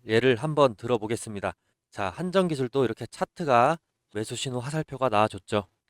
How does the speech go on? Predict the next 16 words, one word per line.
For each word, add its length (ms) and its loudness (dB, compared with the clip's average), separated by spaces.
정확하게 720 4
이 180 -6
눌림목 500 0
구간을 460 0
타점으로 580 0
삼고 720 4
향후 420 2
주가가 680 0
올라줍니다. 760 0
향후 240 -10
주가가 380 -6
이때는 400 -4
무려 220 0
팔십 380 -6
퍼센트까지 800 0
고점 460 -2